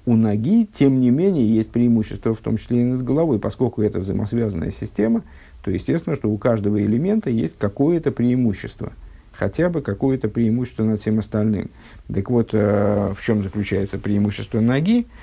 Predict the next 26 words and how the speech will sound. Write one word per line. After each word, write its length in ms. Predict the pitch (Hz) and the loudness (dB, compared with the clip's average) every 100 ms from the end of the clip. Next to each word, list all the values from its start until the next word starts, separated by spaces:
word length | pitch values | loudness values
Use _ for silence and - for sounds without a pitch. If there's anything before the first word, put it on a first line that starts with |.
| - | -16
В 80 | - | 0
том, 160 | 123 | 2
что 180 | 151 185 | 2 2
она 200 | 147 123 | 2 2
носит 440 | 107 110 107 135 131 | 4 2 2 -2 0
голову, 480 | 127 107 73 - - - - | 2 2 2 -6 -14 -16 -8
а 100 | 87 | -2
тем 220 | 98 92 | 0 2
более 340 | 117 135 113 | 2 2 2
носит 420 | 107 110 - 98 | 2 0 -2 -8
тело. 360 | - 95 85 - - - - - | -4 -4 -4 -8 -14 -20 -16 -2
"Вегайну 500 | 104 95 131 170 113 | 0 2 0 2 0
ашер 260 | - 135 | 0 2
агуф 380 | 113 117 170 - | 2 2 -2 0
ваарей 500 | 120 113 107 151 170 | 0 2 2 2 0
шейным 360 | - 127 170 131 | -2 -2 0 0
ехойлем 420 | 107 127 143 143 | 0 0 0 0
наагилем 680 | 113 101 101 120 135 127 | 0 2 0 0 0 0
хейсхерцом 680 | 110 117 113 107 101 110 107 | 0 -2 -2 -4 -4 0 0
киима 400 | 104 117 113 131 | 0 0 0 0
лидея 320 | 123 104 107 117 | -2 0 0 0
регельдавка". 640 | 123 127 143 185 - 107 | -2 -2 0 0 0 -4
То 160 | 113 | 0
есть 220 | 92 - - | -2 -2 -6
голова 400 | 101 98 113 135 | -2 0 0 -2
сама, 520 | - 107 110 175 | -2 0 0 -2